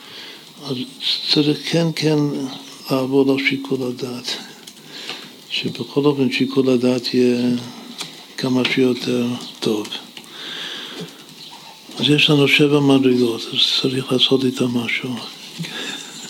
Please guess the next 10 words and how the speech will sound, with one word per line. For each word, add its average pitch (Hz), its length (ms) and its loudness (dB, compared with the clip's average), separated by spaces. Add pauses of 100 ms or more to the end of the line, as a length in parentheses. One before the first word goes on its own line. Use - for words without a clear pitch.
(800)
כדי, 127 520 -2
אה, 131 200 -6 (1600)
לטבל 117 680 2
את 117 180 -2
ה-, 120 260 4 (800)
את 123 160 -6
הסיפור 123 680 -2 (360)
לכבוד 120 420 -4
הבעל 120 540 -8
ההילולה. 117 520 -8